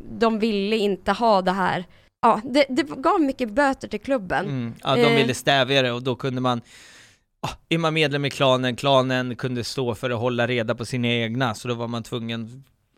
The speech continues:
Speaker 2: ja, ja, ja,
Speaker 1: Ja,
Speaker 2: jag, jag
Speaker 1: det var
Speaker 2: förstår vart de är.
Speaker 1: precis så de
Speaker 2: Och det
Speaker 1: valde
Speaker 2: här,
Speaker 1: att
Speaker 2: jag
Speaker 1: göra.
Speaker 2: bara kan tänka mig att vara ett gäng alternativa grupperingar som inte är jättenöjda över detta och som bara bränner ännu mer pyro och röjer ännu mer nu för att peka ett långfinger till alla.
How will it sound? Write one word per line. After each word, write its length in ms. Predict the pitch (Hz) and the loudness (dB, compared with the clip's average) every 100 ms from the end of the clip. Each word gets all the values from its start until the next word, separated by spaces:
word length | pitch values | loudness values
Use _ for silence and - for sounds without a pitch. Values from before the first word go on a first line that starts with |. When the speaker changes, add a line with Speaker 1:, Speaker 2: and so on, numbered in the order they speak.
| - | -4
Speaker 2:
ja, 240 | 123 120 | -2 0
ja, 200 | 131 120 - | 0 -2 -4
ja, 140 | - 147 | -2 2
Speaker 1:
Ja, 140 | 220 156 | 4 4
Speaker 2:
jag, 0 | |
jag 160 | 135 | 0
Speaker 1:
det 60 | - | -2
var 60 | - | 0
Speaker 2:
förstår 340 | 262 262 240 | 2 4 4
vart 180 | 247 - | 4 4
de 40 | |
är. 40 | 269 262 | 2 2
Speaker 1:
precis 220 | 202 - - - | 2 -2 -8 -8
så 300 | - 202 180 - _ | -2 0 0 -2 _
de 120 | 220 | 0
Speaker 2:
Och 120 | 226 180 | 6 8
det 60 | |
Speaker 1:
valde 80 | 202 214 | 8 8
Speaker 2:
här, 180 | 220 | 10
Speaker 1:
att 60 | 196 | 10
Speaker 2:
jag 80 | 180 | 8
Speaker 1:
göra. 120 | 175 | 6
Speaker 2:
bara 100 | 190 | 6
kan 180 | 190 180 | 4 2
tänka 280 | 190 165 180 | 2 2 2
mig 120 | 165 | 2
att 80 | 143 | 4
vara 220 | 151 139 | 4 4
ett 140 | 139 | 4
gäng 160 | 147 143 | 0 2
alternativa 540 | 151 139 143 131 131 | 2 2 -2 -2 -4
grupperingar 380 | 123 120 135 113 | -4 -2 0 0
som 140 | 110 | -2
inte 240 | 135 127 127 | -4 -2 -2
är 380 | 123 127 135 139 | -2 -2 0 2
jättenöjda 880 | 170 - _ - 147 180 131 117 107 | 2 0 _ -2 0 2 2 2 0
över 140 | 104 | 0
detta 340 | 110 - - | -2 -2 -4
och 80 | 95 | -4
som 160 | - 127 | -2 0
bara 180 | 123 123 | 2 4
bränner 300 | 131 131 143 | 2 2 2
ännu 340 | 190 160 175 | 0 0 0
mer 160 | 147 120 | 0 0
pyro 320 | - 123 120 | 0 0 0
och 80 | 120 | 0
röjer 240 | 127 131 | 2 2
ännu 320 | 151 170 165 | 2 2 2
mer 200 | 156 113 | 0 -2
nu 160 | 113 110 | -2 -6
för 140 | - | -4
att 280 | 123 117 113 | -4 -4 -4
peka 240 | 135 127 | -4 -4
ett 80 | 123 | -4
långfinger 400 | 127 113 - 131 | -6 -6 -4 -4
till 120 | 104 | -2
alla. 220 | 107 120 | -2 -4